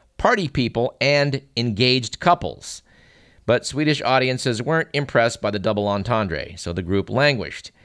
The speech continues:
It was two years before its members recorded a single, and when they released it,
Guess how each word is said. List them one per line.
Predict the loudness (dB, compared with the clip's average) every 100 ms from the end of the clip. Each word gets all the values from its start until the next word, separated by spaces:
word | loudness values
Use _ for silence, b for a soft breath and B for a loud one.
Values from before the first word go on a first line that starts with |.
| b b b
It | -2
was | -2
two | 2 2
years | 4 2 2
before | -2 0 -2
its | 0
members | -2 0 -4
recorded | -4 0 0 0
a |
single, | -2 -2 -2 -4 -4
and | -2
when | 0 2
they | 0
released | 0 0 0 0 0
it, | -2 -4